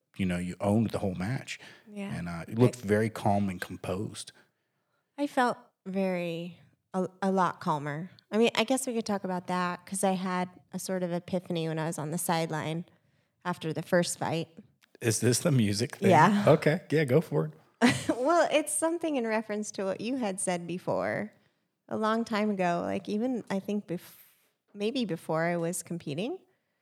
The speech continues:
Speaker 2: Um, sh-, uh, you said that when your best fights were when you were wearing your headphones and you were, like, jamming to, like, reggae or something like that.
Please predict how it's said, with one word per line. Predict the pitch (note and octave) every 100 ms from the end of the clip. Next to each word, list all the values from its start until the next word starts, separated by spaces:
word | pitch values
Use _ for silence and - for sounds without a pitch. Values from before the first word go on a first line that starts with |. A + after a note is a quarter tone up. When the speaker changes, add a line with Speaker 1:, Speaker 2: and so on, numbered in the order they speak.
| _ _ _ _ -
Speaker 2:
Um, | G#3 F3+ D#3+ - - _ _ _
sh-, | - - - - _ -
uh, | G3 F3+ D#3 - - - _ _ _ _ _ _ _ _ _ _ _ _
you | G#3+ A#3+ C4+ C#4+ C#4
said | C4+ B3+ A#3 G#3+
that | G3+ - - _
when | G3+ A3 A3+ G#3
your | G#3 A3
best | A3 A#3+ -
fights | - F#3+ G3 -
were | G3 F#3
when | F#3 F#3+
you | F#3+ F#3 F#3
were | F#3 F#3 F#3+ - _ _
wearing | G3+ A#3 B3
your | A#3
headphones | A3 G3 G3 F#3+ F#3
and | F3
you | E3
were, | E3
like, | D#3+ -
jamming | E3+ E3+ D#3+ E3
to, | F3
like, | D3+ C#3 -
reggae | D#3+ F3 D3+ F#2+ F2 -
or |
something | F#3 - - -
like | - -
that. | - -